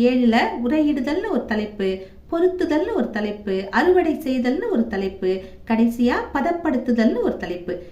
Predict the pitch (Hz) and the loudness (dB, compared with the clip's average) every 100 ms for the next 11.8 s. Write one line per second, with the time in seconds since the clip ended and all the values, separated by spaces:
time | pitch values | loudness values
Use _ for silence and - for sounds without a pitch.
0 | - 233 247 254 240 466 440 233 233 214 | 0 2 4 2 0 -2 -2 -2 -2 -2
1 | 220 196 240 359 185 170 170 165 - _ | -2 0 2 2 2 -2 -6 -8 -14 _
2 | _ _ _ _ - 220 - 302 302 359 | _ _ _ _ -6 -2 -2 -2 -2 -4
3 | 381 370 302 190 180 160 160 127 - - | -4 -2 0 0 -2 -4 -4 -8 -12 -20
4 | _ _ _ _ _ _ _ 226 247 330 | _ _ _ _ _ _ _ -2 0 0
5 | - 381 440 370 262 302 277 - 262 208 | 0 2 4 2 0 -2 -4 -4 -2 0
6 | 170 160 - 247 - 226 214 220 202 - | -2 -4 -2 -2 -2 -2 0 0 0 -2
7 | - - 285 370 427 381 269 285 311 415 | -4 -6 2 2 2 -2 -4 -2 -2 0
8 | 220 226 233 233 226 220 226 415 240 160 | 0 4 6 6 4 4 4 4 0 -2
9 | 151 175 202 - - - - - 277 349 | -6 -4 -2 -4 -8 -18 -20 -4 -4 -2
10 | 370 392 453 254 285 - 403 277 285 294 | -2 0 0 0 -2 -2 -2 -2 -2 -2
11 | 302 269 - - - 160 160 151 | -2 -2 -4 -8 -10 -10 -10 -4